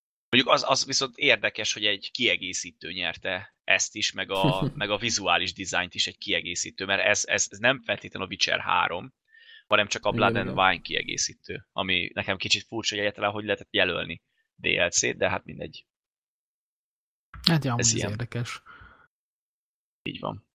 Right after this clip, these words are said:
Speaker 3: Mondjuk a vizuális dizájnra én itt szintén a Firewatch-ot mint egy esélyest hoznám.
Speaker 1: Igen. Vagy ide mondjuk még lehetne az Inside is, szerintem, mert az is elég jól nézett ki.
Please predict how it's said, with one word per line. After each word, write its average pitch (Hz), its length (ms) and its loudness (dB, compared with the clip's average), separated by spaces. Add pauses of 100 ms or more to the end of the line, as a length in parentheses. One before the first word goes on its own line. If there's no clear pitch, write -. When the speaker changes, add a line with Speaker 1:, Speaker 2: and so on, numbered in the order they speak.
(360)
Speaker 3:
Mondjuk 151 220 2
a 147 320 4
vizuális 123 580 2
dizájnra 113 640 0
én 120 200 0
itt 120 120 -2
szintén 110 520 0
a 110 340 0
Firewatch-ot 110 840 0
mint 113 200 0
egy 113 160 2
esélyest 113 800 0
hoznám. 120 1080 -2 (240)
Speaker 1:
Igen. 92 420 6 (340)
Vagy 117 140 4
ide 127 140 2
mondjuk 123 200 -6
még 123 120 -4
lehetne 120 280 2
az 98 140 -2
Inside 110 480 0
is, - 300 0
szerintem, 110 640 -6
mert - 140 -4
az 98 100 -2
is - 140 2
elég 92 200 -6
jól 95 200 -12
nézett 95 320 -10
ki. - 220 -12